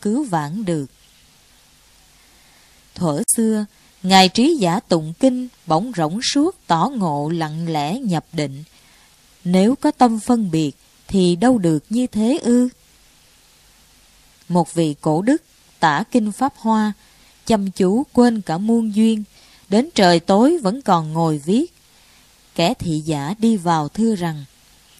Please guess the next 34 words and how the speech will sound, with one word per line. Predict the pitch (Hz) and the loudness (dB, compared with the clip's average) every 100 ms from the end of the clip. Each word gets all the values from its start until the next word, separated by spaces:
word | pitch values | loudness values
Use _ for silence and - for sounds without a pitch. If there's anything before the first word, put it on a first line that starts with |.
| _ - | _ 0
"Trời | 196 185 | 4 4
tối | 170 196 269 | 4 4 4
lắm | 302 320 285 | 2 -4 -2
rồi, | 196 170 165 - _ _ | 0 2 -2 -6 _ _
sao | - - 220 | -8 -2 -2
thầy | 202 190 170 | -2 -2 -2
còn | 156 170 165 | -2 -6 -4
tả | 156 151 262 | -4 -4 -2
kinh | 262 240 208 | 0 0 0
được?" | 175 165 185 _ _ _ _ _ _ _ _ _ - | 0 -2 -4 _ _ _ _ _ _ _ _ _ -10
Vị | 160 160 | -6 -4
ấy | - 185 269 | -2 -2 0
liền | 277 175 156 | 0 -2 -2
giật | 151 - - | -2 -4 -2
mình | 170 151 147 - | -4 -4 -4 -2
xem | 214 | -2
lại, | 190 160 147 147 - _ _ - | -2 -4 -4 -8 -14 _ _ -4
thì | 185 | -2
đã | 170 165 | 0 -2
tối | - 220 294 | 0 2 2
sẫm | 339 196 143 214 - | 2 -2 -4 -8 -8
không | - 254 233 | -2 0 0
thấy | 190 208 269 330 | -2 -2 -2 0
bàn | 180 156 139 - | 0 0 -6 -4
tay. | 196 196 196 _ _ _ _ _ _ _ _ _ _ _ _ | -2 -2 -4 _ _ _ _ _ _ _ _ _ _ _ _
Khi | - - 277 185 | -8 2 2 4
duyệt | 180 - | 0 2
kinh, | 262 254 254 - - | 0 0 -4 -12 -6
tham | 247 262 240 | 0 0 0
thiền, | 202 175 165 156 147 | -2 -2 -2 -6 -8
trì | - 170 156 - | -2 0 0 0
chú, | 196 214 285 359 | 0 2 0 -2
niệm | 185 160 151 - | -4 -4 -6 -8
Phật, | 160 143 | -4 -4